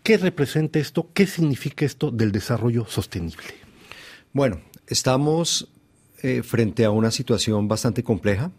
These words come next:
Speaker 2: en América Latina y precisamente insistimos mucho en cómo aprovechar los recursos que tenemos en América Latina para impulsar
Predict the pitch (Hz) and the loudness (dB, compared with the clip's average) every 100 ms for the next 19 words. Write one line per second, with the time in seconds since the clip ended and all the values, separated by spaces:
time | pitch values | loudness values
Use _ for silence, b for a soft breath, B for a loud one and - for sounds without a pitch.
0 | _ 117 101 95 92 117 - 110 110 185 | _ -2 0 0 0 0 0 -2 -2 -6
1 | B B B B - 151 117 101 98 135 | B B B B -6 -2 0 0 2 4
2 | 135 123 143 131 123 - 107 113 123 120 | 2 2 2 2 0 0 0 2 2 2
3 | - 123 - 131 127 139 - _ _ _ | 0 -2 2 4 4 0 -6 _ _ _
4 | - - 107 101 92 135 113 80 - 110 | -10 -6 -2 -2 2 2 0 -4 -10 -6
5 | 87 92 95 107 - 120 104 98 127 107 | -6 -6 -6 -6 -4 0 0 0 0 0
6 | 98 120 113 - 110 117 - 131 127 - | 0 0 -2 0 -2 -2 2 2 2 0
7 | 107 - 110 131 | -4 0 -2 -2